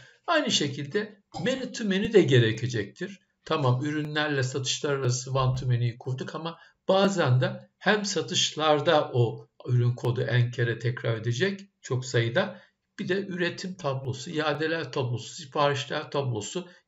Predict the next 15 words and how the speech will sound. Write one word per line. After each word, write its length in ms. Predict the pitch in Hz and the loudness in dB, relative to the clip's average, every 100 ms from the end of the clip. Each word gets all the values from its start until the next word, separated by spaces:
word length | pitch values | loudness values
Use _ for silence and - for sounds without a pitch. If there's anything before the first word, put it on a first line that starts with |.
| - | -6
gibi 240 | 131 180 | -4 -2
yine 540 | 131 190 190 170 - - | 0 2 2 2 -2 -14
çok 260 | - 165 156 | -8 -6 -4
sayıda 500 | - 127 123 123 113 | 0 4 4 4 0
ürün 200 | 120 123 | -2 -4
kodunun 640 | - 120 117 113 131 - - | -4 -6 -4 -4 -4 -6 -14
tekrar 400 | - 104 - 127 | -10 -8 -2 0
ettiği, 460 | 107 98 - 98 117 | 0 -4 -10 -8 -6
yani 160 | 107 110 | -6 -6
anahtar 360 | 104 101 135 | -8 -6 0
alanı 280 | 120 98 95 | 0 0 -6
tekrar 360 | - - 120 104 | -12 -8 -6 -6
ettiği 520 | 95 _ 123 143 - - _ _ | -8 _ -2 -2 -6 -20 _ _
bir, 420 | 127 127 - - | 4 4 4 -6
e, 80 | - | -10